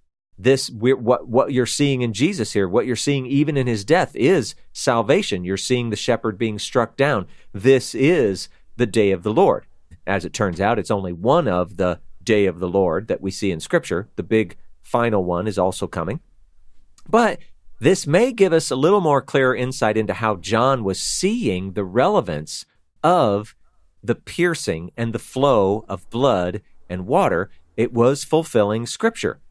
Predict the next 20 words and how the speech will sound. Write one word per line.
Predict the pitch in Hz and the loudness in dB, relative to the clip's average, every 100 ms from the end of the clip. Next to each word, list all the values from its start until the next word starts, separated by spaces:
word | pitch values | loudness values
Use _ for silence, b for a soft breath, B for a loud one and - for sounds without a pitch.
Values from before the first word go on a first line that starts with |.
| - - | -20 -10
that | 98 110 101 | -2 -2 2
whole | 127 135 143 - | 2 2 2 -2
greater | 104 117 123 131 | 0 2 2 -4
context. | - - 180 175 107 - - _ _ - | -6 -4 -4 -2 -6 -8 -18 _ _ -6
And | 104 | -4
so, | - 113 104 - - _ _ _ - | 2 4 4 0 -20 _ _ _ -4
I | 147 | 0
mean, | 147 | 0
basically, | 117 175 190 139 95 95 139 - - | 4 4 4 -2 0 -2 -4 -12 -6
it's | 120 113 | -4 -4
a, | - _ | -8 _
John, | 104 123 123 117 - | -2 2 2 0 -2
again, | 98 151 127 107 | -2 0 2 0
just | 110 101 - | -2 -2 -2
saying | 147 113 | -2 -2
Jesus | 98 107 107 120 113 - - | -2 0 0 0 -2 -6 2
is | 139 113 90 - | 4 4 2 -4
Messiah. | 98 - 107 95 65 - - | -8 -2 0 0 -4 -10 -6
God | 127 123 113 92 90 95 _ | 0 2 2 0 -2 -8 _
is | 151 151 104 90 87 | 2 4 2 0 -6